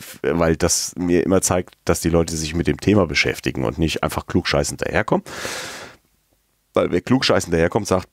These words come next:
„Pff, ich hab doch Google, brauch ich nicht.“ Sondern die Leute kommen und sagen, „Hier, geiles Thema, geil gemacht, tolle Sache, aber“,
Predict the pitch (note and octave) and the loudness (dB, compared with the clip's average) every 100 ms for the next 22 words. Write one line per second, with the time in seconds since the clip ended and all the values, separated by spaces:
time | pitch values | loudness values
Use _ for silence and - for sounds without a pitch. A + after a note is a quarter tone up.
0 | - A2 G#2 E2 - - F#2 - D#2 - | -6 -2 2 0 -2 -4 -4 -4 -4 -2
1 | G2+ D#2+ B1+ - _ - D2 F#2 F2+ - | 2 2 0 -8 _ -6 0 2 2 0
2 | C2+ - - - _ _ _ _ _ _ | -2 -4 -12 -20 _ _ _ _ _ _
3 | - - C#2 C#2+ F#2 - A#2 B2+ G2 D#2 | -8 -6 -4 2 2 2 0 0 -2 -2
4 | C#2+ - F2+ F#3 - - D3+ F3+ - D3 | -4 -2 0 0 -2 0 0 0 0 0
5 | G3+ F#2+ A2+ - - - - - - _ | 0 2 0 -2 -10 -20 -20 -20 -20 _
6 | - D3+ A2+ A2+ D3+ C3+ - - - - | 0 2 2 2 2 -2 -6 -18 -10 -2
7 | E2+ D#2 - | 0 0 -4